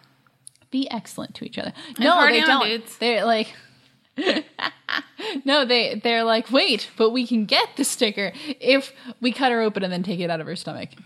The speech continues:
Speaker 1: Um, so they don't quite get the lesson. They're not really willing to work together at all. Um, they want it, they want their feud to continue. So, um, they start trying to attack Mabel and Dipper.
Speaker 2: Like you do.
Speaker 1: And so action ensues.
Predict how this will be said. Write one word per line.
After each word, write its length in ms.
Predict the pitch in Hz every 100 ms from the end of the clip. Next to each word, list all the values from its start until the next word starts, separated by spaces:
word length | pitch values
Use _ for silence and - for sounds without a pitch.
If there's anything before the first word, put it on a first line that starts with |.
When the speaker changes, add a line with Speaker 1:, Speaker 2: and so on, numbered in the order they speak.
| _ - -
Speaker 1:
Um, 280 | 208 214 208
so 140 | -
they 160 | 254 427
don't 220 | 392 277
quite 320 | 277 233 208
get 240 | - 220 -
the 80 | 208
lesson. 460 | 196 190 - 196
They're 160 | 196 220
not 180 | 233 -
really 200 | 226 226
willing 340 | 208 220 220
to 140 | 220 190
work 300 | 180 247 -
together 420 | 214 226 233 214
at 140 | 196
all. 360 | 208 196 190 185 - - 196
Um, 220 | 202 208
they 100 | 240
want 160 | 254 247
it, 260 | 220 -
they 120 | 220 247
want 160 | 240
their 140 | 220 214
feud 340 | - 233 220
to 120 | -
continue. 680 | 214 233 226 285 269 262 262 233 _ _ 233 - 208
So, 360 | - 214 208
um, 400 | - 208 202 190
they 100 | 196
start 300 | 226 226 202 - -
trying 280 | - 185 190
to 120 | 190
attack 440 | 180 208 160 165 -
Mabel 280 | 165 165
and 160 | 160 160
Dipper. 300 | - - - -
Speaker 2:
Like 180 | 185 202
you 60 |
do. 280 | 233 285 175 - _ _ -
Speaker 1:
And 200 | 202 196
so 420 | 226 214 214 214 - _ _ _ _ _ - - _ -
action 380 | - 277 - 269
ensues. 680 | 247 240 - 240 233 233 -